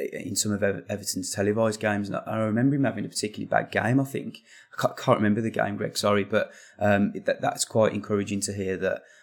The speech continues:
um, he, he did well in his other games, though, because if Martinez e-, ever does pick up an injury or a suspension,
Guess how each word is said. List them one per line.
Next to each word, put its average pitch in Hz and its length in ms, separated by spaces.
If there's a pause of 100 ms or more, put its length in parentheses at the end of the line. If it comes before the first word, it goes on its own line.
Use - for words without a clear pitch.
(140)
um, 90 480
he, 101 140
he 101 160
did 101 180
well 92 160
in 90 100
his 90 140
other 95 160
games, 95 380
though, 92 200
because 92 420 (380)
if 107 140
Martinez 104 520
e-, - 40 (220)
ever 104 220
does 101 300
pick - 240
up 101 100
an 98 80
injury 92 340
or 90 140
a 90 40
suspension, - 720